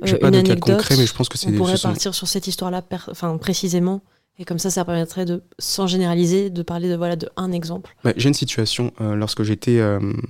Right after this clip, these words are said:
Speaker 1: lorsque j'étais à la fac en, en première année, euh, on était, euh, en cours magistral et, euh, on avait, on était plutôt, on était cent cinquante. Et on avait un petit groupe d'amis où on se partageait un peu les cours.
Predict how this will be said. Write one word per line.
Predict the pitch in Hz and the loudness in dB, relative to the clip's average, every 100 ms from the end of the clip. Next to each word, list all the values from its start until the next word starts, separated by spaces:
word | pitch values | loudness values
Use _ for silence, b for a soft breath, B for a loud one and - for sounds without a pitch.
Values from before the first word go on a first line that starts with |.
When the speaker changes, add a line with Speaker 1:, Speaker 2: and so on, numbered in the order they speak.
| 123 - | -8 -8
Speaker 1:
lorsque | - 131 - | -2 0 2
j'étais | 120 117 110 | 2 2 0
à | |
la | 101 | -2
fac | - 113 - | -2 -4 -4
en, | 110 - - | -6 -4 -4
en | 107 | -4
première | - 104 | 0 0
année, | 107 110 123 B B B B B B _ 101 | 2 0 -2 B B B B B B _ -2
euh, | 101 98 - - - - - - - _ _ | 0 0 -2 -4 -6 -8 -10 -16 -20 _ _
on | 113 | 2
était, | 110 107 120 117 | 4 4 4 6
euh, | 110 107 101 | 4 2 0
en | 104 | -2
cours | 107 117 | 0 2
magistral | 110 101 - - 113 101 _ - | 2 -2 -6 -6 -6 -6 _ 0
et, | 113 107 | 2 2
euh, | 101 98 - 113 123 - - - - | 0 -2 -4 -6 -6 -6 -8 -8 -2
on | 107 | 0
avait, | 101 - | 0 -2
on | |
était | 101 - | -6 -6
plutôt, | - - 98 110 | -8 -4 -4 -2
on | 104 | -6
était | - 123 - - | -6 -8 -6 -8
cent | - 104 | -4 -4
cinquante. | 101 95 117 - - b b b b _ - | -4 -6 -8 -8 -16 b b b b _ 2
Et | 110 110 110 110 - | 4 6 4 2 2
on | 107 104 104 | 0 2 2
avait | 104 127 | 2 2
un | |
petit | 120 110 | 2 2
groupe | 117 117 | 0 2
d'amis | 113 123 | 4 6
où | 131 | 6
on | 117 | 4
se | - | 0
partageait | - - 107 110 | -4 0 0 0
un | |
peu | - | 2
les | 110 | 0
cours. | 101 127 123 | 0 -2 -2